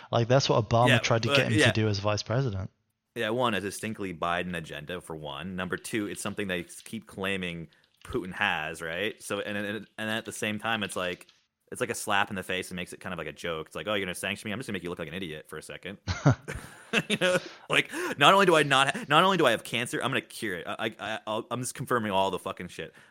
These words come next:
Speaker 2: I have cancer, but we're gonna cure it too. It's like, but, but I also did a three-hour interview that shows me healthy.
Speaker 1: Okay.
Speaker 2: It just make, it just makes the whole, it makes, to me, it makes the whole thing look like a, like a joke,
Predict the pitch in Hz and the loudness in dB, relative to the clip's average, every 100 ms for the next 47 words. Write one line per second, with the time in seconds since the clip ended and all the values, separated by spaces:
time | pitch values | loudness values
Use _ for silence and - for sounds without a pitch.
0 | - 95 - 113 113 110 95 87 80 87 | -6 -6 -4 -4 -2 -4 -2 -4 -6 -10
1 | 80 71 - 78 78 78 78 _ - 85 | -10 -12 -12 -12 -10 -14 -16 _ -12 -12
2 | 98 101 127 120 92 107 90 87 87 73 | -6 0 0 0 -6 -4 -2 -2 -6 -10
3 | 71 82 85 85 78 78 78 - 87 _ | -16 -16 -14 -14 -14 -16 -18 -18 -20 _
4 | _ _ _ - 117 110 107 107 107 110 | _ _ _ -4 0 0 0 -4 -4 -6
5 | 127 110 101 104 - _ 107 - 117 139 | -6 -6 -6 -6 -8 _ -16 -10 -4 -4
6 | - 147 135 113 90 95 92 87 78 73 | -2 -2 -2 -2 -4 -6 -6 -10 -14 -18
7 | - 76 78 80 78 92 | -18 -18 -16 -10 -10 -10